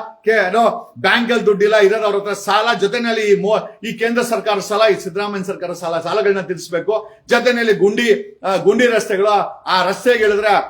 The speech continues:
ಆ ಗುಂಡಿಲಿ ಯಾವತ್ತು ಬಿದ್ದು ಸತ್ತೋಗ್ತಾರೋ ಗೊತ್ತಿಲ್ಲ. ವಿಧಾನಸೌಧದ ಮುಂದೆ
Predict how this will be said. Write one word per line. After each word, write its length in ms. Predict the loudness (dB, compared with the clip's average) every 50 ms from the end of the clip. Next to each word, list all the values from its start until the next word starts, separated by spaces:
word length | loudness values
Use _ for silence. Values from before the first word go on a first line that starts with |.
| -6 -4
ಆ 80 | -4
ಗುಂಡಿಲಿ 500 | -2 0 0 0 0 2 2 2 2 2
ಯಾವತ್ತು 400 | 2 2 2 2 0 -4 -4 -6
ಬಿದ್ದು 240 | -6 -4 -4 -4 -4
ಸತ್ತೋಗ್ತಾರೋ 540 | -4 -4 -6 -6 -6 -8 -8 -6 -6 -4 -2
ಗೊತ್ತಿಲ್ಲ. 280 | -2 -2 0 0 0 0 0 0 -2 -8 -16 -10 -6
ವಿಧಾನಸೌಧದ 720 | -2 2 4 4 4 4 0 -2 -4 -6 -6 -6 -6 -6
ಮುಂದೆ 600 | -6 -6 -6 -4 -2 -2 0 -2 -2 -6 -12 _